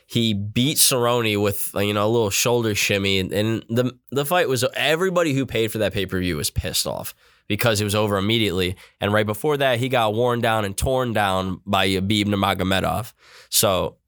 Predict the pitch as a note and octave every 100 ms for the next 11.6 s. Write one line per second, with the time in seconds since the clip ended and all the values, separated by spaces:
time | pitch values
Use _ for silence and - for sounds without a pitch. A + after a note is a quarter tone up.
0 | _ _ - G#2+ - B2+ D3 C3 G#2 D3
1 | A3+ D3 - A#2 D3+ D#3 A2 A#2 F3 E3+
2 | - G2 E2 G#2 A2 A2 G#2+ A2+ - C3
3 | A2+ G#2+ G2 F#2+ - - A#2+ A#2+ G#2 -
4 | - G2 F#2+ G#2+ A2 G2+ F2+ F#2 - B2+
5 | G2 G2 - - - _ A#2 G#2+ C#3 E3
6 | C3 G2 F#2 - - - C#3 E3 D3 A2+
7 | G#2 F#2 - C3+ C3 G#2 G2+ F#2+ F#2+ F#2
8 | F2+ F2+ - G#2+ A#2 A#2 C3+ - C#3+ C3
9 | C3 - B2 B2 B2 B2 F#2+ G2+ - A2
10 | - F2+ - - - A#2 - A#2 A2 G2
11 | G2+ G2 - G2 F2+